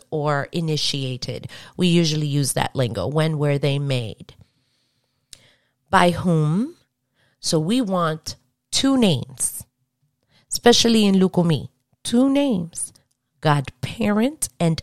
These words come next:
ajubona or ojubona or jubona. Anything that sounds like that, we need two distinct names. Real names,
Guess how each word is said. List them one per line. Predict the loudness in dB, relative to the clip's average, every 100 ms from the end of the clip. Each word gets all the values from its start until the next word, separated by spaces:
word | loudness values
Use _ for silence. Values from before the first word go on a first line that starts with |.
| _
ajubona | -6 -4 -4 -2 -2 -2 -10 2
or | 2 4 4
ojubona | 4 4 2 2 0 -2 -8 -12 -20 -20 -20 _
or | 0 0
jubona. | 2 4 4 6 6 4 2 -6 _
Anything | 4 4 2 2 2
that | 0
sounds | 2 2 2 0
like | -4 -4
that, | -6 -8 -8
we | -2 0
need | 0 -2 _
two | -2 0 0 -2 -14 -4
distinct | -2 -2 -2 0 -2 -4 -12 _
names. | -14 -4 -4 -4 -12 -12 -10 -12 _ _ -18 -8 4
Real | 8 10 10
names, | 8 4 0 -8 -10 -10